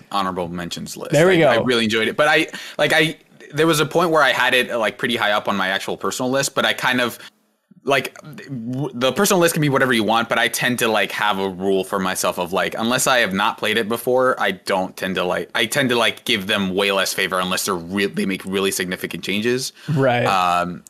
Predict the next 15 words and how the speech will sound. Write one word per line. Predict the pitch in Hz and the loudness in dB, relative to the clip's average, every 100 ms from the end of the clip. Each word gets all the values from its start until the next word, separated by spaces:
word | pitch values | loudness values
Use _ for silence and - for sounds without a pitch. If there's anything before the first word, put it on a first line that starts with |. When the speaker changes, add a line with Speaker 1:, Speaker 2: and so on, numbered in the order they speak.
| - | -4
Speaker 1:
and | 117 113 | 0 0
the, | 98 120 104 113 | -2 -4 -4 -6
the | 120 | -6
big | 98 131 131 | -2 -2 0
change | 139 131 | 0 0
that | 120 | 0
Skyward | - 120 104 | 0 0 0
Sword | 123 104 | -2 -2
made | 101 | -2
was, | 92 90 | -4 -4
like, | 95 90 - _ - - | -2 -2 -4 _ -20 -8
the | 117 | -6
controls | 117 123 185 147 | -2 2 2 4
are | 135 | 2
now, | 113 120 120 120 110 | 2 4 4 4 0